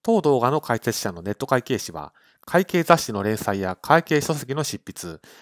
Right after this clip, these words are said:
会計のセミナー講師を務めさせていただいており、当動画をご覧いただくと、外貨建て取引の入門知識が理解できるようになります。まずはじめに、外貨建て取引で何なのかですけれども、これ端的に言いますと、取引の金額が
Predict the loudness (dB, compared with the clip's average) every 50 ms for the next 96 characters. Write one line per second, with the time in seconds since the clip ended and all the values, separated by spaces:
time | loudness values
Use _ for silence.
0 | _ -6 -2 -2 -2 0 0 0 0 0 -2 -4 -4 -4 -2 -2 -2 -2 0 0
1 | 0 0 0 -2 -4 -4 -4 -6 -8 -8 -4 -4 -4 -2 -2 -2 -2 -2 -2 -2
2 | -4 -4 -4 -6 -6 -6 -6 -6 -8 -10 -14 _ _ _ _ _ _ _ -2 0
3 | 0 2 2 2 4 6 6 6 4 2 0 -2 -2 -4 -6 -8 -8 -8 -8 -10
4 | -12 -10 -10 -12 -14 -18 -20 _ _ 0 4 4 4 4 4 2 0 0 -2 -4
5 | -4 -2 -2 -2 -4 -6 -8 -10 -8 -6 -6 -6 -4 -4 -6 -4 -4 -6 -6 -6
6 | -4 -2 0 0 0 0 0 -2 -4 -4 -6 -8 -12 -10 -10 -10 -10 -8 -10 -10
7 | -10 -10 -10 -10 -10 -10 -14 _ _ _ _ _ _ _ _ _ _ _ _ _
8 | _ _ _ _ _ _ _ -2 0 0 0 0 0 0 -2 -4 -6 -8 -10 -12
9 | -14 -16 _ _ _ _ _ _ _ 2 4 4 4 4 4 2 2 2 2 2
10 | 0 0 0 -2 -4 -6 -8 -8 -6 -2 0 0 0 -2 -6 -10 -10 -8 -8 -8
11 | -8 -8 -8 -8 -8 -8 -8 -8 -8 -8 -10 _ _ _ _ _ _ _ _ _
12 | _ -2 0 0 2 2 2 2 2 0 -2 -2 -6 -6 -6 -6 -8 -8 -8 -8
13 | -8 -6 -4 -2 0 0 -2 -2 -4 -6 -4 -4 -4 -4 -6 -8 -12 -10 -6 -4
14 | -4 -4 -4 -4 -4 -2 -2 -4